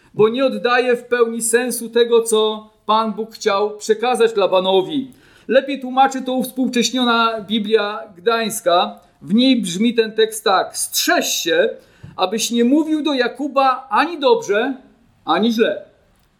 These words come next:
Strzeż się, abyś nie mówił do Jakuba ani dobrze, ani źle. Jeszcze inne tłumaczenia mówią, że Laban powinien uważać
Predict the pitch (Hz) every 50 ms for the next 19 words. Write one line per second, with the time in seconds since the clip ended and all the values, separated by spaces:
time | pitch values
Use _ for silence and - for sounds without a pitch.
0 | _ _ - - - - - - 285 330 302 226 - - - - 175 180 190 233
1 | 262 254 - - _ _ _ _ _ _ _ - 156 156 175 185 185 - 214 214
2 | 214 247 320 370 370 330 285 254 - 214 202 208 202 - - 180 165 139 160 160
3 | 175 196 233 226 - - _ _ _ _ _ _ _ _ _ - 175 226 285 339
4 | 311 285 285 285 285 226 220 202 247 247 240 226 233 233 220 208 247 226 185 147
5 | 131 - - _ _ _ _ _ _ - 240 240 240 - 285 311 311 330 330 311
6 | 311 247 277 285 277 262 233 254 285 285 277 269 269 285 285 294 294 277 214 233
7 | 254 277 302 294 302 311 302 - 285 285 285 294 302 294 285 277 262 233 254 311
8 | 320 269 - 214 214 226 262 240 -